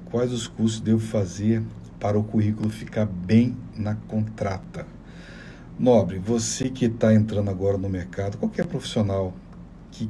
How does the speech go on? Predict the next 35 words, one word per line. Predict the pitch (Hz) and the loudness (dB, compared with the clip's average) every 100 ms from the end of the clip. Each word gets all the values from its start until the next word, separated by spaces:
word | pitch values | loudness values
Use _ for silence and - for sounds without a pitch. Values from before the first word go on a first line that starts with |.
| - | -8
queira | - 120 123 110 | 2 4 6 4
ter | - 110 | 4 8
um | 110 | 8
excelente | 107 - 98 107 - | 8 6 0 0 0
currículo, | 104 98 110 | -2 0 0
que | - | -2
chama | 110 - 117 120 | -2 2 4 4
a | 110 | 2
atenção | 101 - - 104 | -2 -6 -4 -2
das | 104 104 | -2 -2
empresas | - 101 92 | -2 -4 -2
realmente | 98 117 104 107 - | 2 4 4 0 -2
hoje, | 101 107 101 - - - - | -2 0 -2 -8 -16 -16 -4
é | 131 | 0
você | 131 139 - 143 143 | 2 0 0 0 0
fazer | - 156 120 98 113 131 127 - | 2 2 2 4 4 4 -2 -6
o | 117 | -4
seu | - 120 | -2 -4
currículo | 113 113 110 110 | 0 2 4 2
ter | 147 | 0
mais | 120 123 131 | 2 2 2
valor. | 147 135 104 107 110 - - - - - | 0 0 2 0 -2 -8 -14 -18 -18 0
A | 107 110 113 | 6 8 8
empresa | 110 117 131 131 | 8 6 4 2
poder | 135 110 131 | 2 4 4
usar | 123 107 | 4 4
o | 120 | 4
seu | 113 120 | 2 -4
serviço | 113 117 101 110 131 - 123 | 0 2 2 2 0 0 -4
em | |
várias | 107 143 170 - | 2 6 6 6
outras | 143 139 - | 2 0 -2
funções, | 143 120 - 131 127 | -2 -2 2 2 4
além | 147 120 131 156 | 6 6 6 6
daquelas | 139 - 123 135 139 - | 4 2 4 4 4 -2